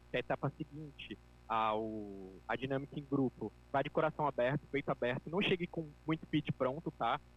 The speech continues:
Aviso logo, a galera lá já sabe tudo sobre você, elas não vão pedir pra você falar o óbvio, falar informações que você já colocou ali no seu questionário.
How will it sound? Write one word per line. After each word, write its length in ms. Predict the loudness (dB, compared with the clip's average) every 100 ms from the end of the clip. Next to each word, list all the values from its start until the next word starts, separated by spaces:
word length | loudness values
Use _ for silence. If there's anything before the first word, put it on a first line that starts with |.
| -8
Aviso 300 | -4 -2 2
logo, 460 | 4 4 4 2 0
a 80 | 2
galera 320 | 2 2 2
lá 120 | 2
já 120 | 0
sabe 200 | 0 -2
tudo 220 | -2 -4
sobre 220 | -2 -2 0
você, 240 | 0 0
elas 200 | 0 0
não 100 | -4
vão 120 | -6
pedir 240 | -6 -6 -4
pra 140 | -4
você 180 | -6 -6
falar 240 | -2 0
o 80 | 2
óbvio, 480 | 2 0 -4 -8 -8 -10 -10
falar 140 | -4 -2
informações 480 | -2 -2 -2 -6 -8
que 80 |
você 220 | -6 -4 0
já 100 | 0
colocou 300 | 0 0 0
ali 120 | -2
no 60 | -6
seu 100 | -8
questionário. 560 | -6 -6 -2 0 0